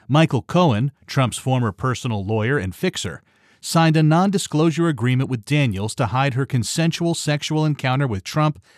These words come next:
in two thousand six in exchange for a one hundred thirty thousand dollar payment.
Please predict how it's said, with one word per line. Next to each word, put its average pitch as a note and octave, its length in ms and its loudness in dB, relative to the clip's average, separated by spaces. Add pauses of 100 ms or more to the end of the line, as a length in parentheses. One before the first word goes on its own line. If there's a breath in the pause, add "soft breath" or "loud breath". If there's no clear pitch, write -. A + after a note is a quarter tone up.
(140 soft breath)
in F#2+ 120 -6
two C3 200 -2
thousand C3 380 2
six - 480 -4 (400 soft breath)
in A#2 140 0
exchange C#3+ 500 0
for C#3+ 200 0
a C3+ 40 2
one C3 260 2
hundred D3+ 280 2
thirty C#3 260 0
thousand B2+ 460 -2
dollar G#2 260 -2
payment. A#2+ 420 -2